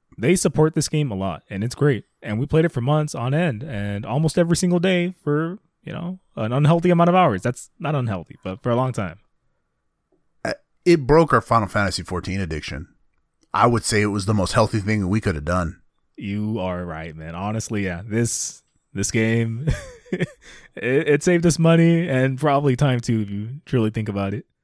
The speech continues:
Speaker 2: Yeah, we went from playing a video game seventeen hours a day to playing a game,
Speaker 1: No,
Speaker 2: like,
Speaker 1: no,
Speaker 2: six
Speaker 1: don't,
Speaker 2: hours
Speaker 1: don't.
Speaker 2: a day.
Speaker 1: Oh,
Speaker 2: So,
Speaker 1: no,
Speaker 2: like,
Speaker 1: don't let 'em know.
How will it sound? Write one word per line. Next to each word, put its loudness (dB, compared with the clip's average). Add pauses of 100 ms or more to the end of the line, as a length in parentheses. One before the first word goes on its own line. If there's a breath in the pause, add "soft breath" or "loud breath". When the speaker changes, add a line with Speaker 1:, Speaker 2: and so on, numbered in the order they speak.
(140)
Speaker 2:
Yeah, 0
we 2
went 4
from -2
playing 2
a 0
video 2
game 0
seventeen -2
hours 2
a -4
day 0
to -6
playing 0
a -4
game, 0
Speaker 1:
No, 2
Speaker 2:
like, 0
Speaker 1:
no, -4
Speaker 2:
six 2
Speaker 1:
don't, 2
Speaker 2:
hours 2
Speaker 1:
don't. -4
Speaker 2:
a -12
day. -6
Speaker 1:
Oh, -14
Speaker 2:
So, -4
Speaker 1:
no, -6
Speaker 2:
like, -2
Speaker 1:
don't -6
let -4
'em -8
know. -10